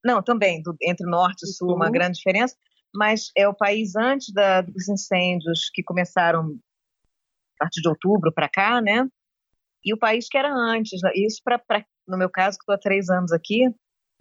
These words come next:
Speaker 1: é, eu tenho uma vi-, duas visões do mesmo país.
Speaker 2: Uhum.
Speaker 1: Mudou completamente, Geraldo. Completamente. Uma das coisas mais bonitas, é que tô dando um depoimento meio poético, tá?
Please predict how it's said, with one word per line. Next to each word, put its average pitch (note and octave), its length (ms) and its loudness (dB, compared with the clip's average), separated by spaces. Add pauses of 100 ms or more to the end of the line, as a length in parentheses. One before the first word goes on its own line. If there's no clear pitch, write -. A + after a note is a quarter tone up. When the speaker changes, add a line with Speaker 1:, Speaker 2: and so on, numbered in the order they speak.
(560)
Speaker 1:
é, D#3+ 680 2
eu F3 80 -2
tenho G#3 300 0 (280)
uma G3 160 2
vi-, F#3+ 160 -4
duas A#3+ 280 4
visões A3+ 380 4
do A#3 100 2
mesmo A3+ 300 4
país. G3+ 580 -2 (140)
Speaker 2:
Uhum. F#3+ 200 -2
Speaker 1:
Mudou B3 280 2
completamente, B3+ 840 2
Geraldo. D3+ 260 -2 (540)
Completamente. G#3 680 0
Uma B3+ 120 2
das B3+ 160 2
coisas A3+ 260 2
mais C4+ 240 2
bonitas, A#3+ 420 2
é G3 80 2
que F#3+ 80 -10
tô A3 120 4
dando G#3+ 180 6
um G#3 180 4
depoimento G3 480 -4
meio G#3+ 180 -8
poético, F3+ 560 0
tá? F3+ 220 0